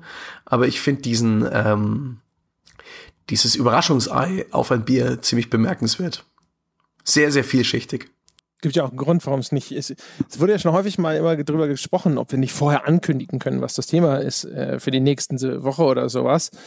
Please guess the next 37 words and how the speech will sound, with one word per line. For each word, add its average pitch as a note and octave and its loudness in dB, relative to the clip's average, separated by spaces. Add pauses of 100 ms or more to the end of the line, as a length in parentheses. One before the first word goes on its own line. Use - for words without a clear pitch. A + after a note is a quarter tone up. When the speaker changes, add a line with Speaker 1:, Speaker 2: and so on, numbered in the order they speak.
(480)
Speaker 2:
Also C#3 2
erstens C3+ 0
ist B2+ -2
es C3 0
natürlich C#3 0
häufig C3+ 0
unmöglich, D3 0
weil C3 2
wir B2+ 2
ja B2 -2 (680)
Freitag C#3+ 0
noch C3+ 0
nicht B2 -2
<laughs> - 2
wissen, D3 2
was C3 0
Sonntag C#3+ 2
für D3+ 0
ein C3+ -2
Podcast - -2
erscheint. C#3+ 0 (640)
Aber D#3 0
umgekehrt, F#3+ 2 (520)
äh, E3 2 (720)
in G3 4
meiner F3 2
Vorstellung B3 0
ist - 0
es - -2
immer F3 2
ganz D#3 0 (120)
cool, C#3+ 0 (220)
dass C#3 -2
die C#3 0
Menschen E3 0
da C#3 -2
sitzen, E4 -2